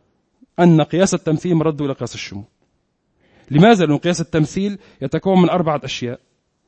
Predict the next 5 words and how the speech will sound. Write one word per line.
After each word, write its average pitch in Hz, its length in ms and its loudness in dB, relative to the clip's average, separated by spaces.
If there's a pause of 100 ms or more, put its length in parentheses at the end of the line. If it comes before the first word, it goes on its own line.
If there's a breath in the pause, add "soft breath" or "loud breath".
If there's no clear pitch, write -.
(420)
يتكون 170 440 0
من 160 120 4
الأصل، 160 420 -4 (1500)
ومن 135 280 4
الفرع، 170 480 -2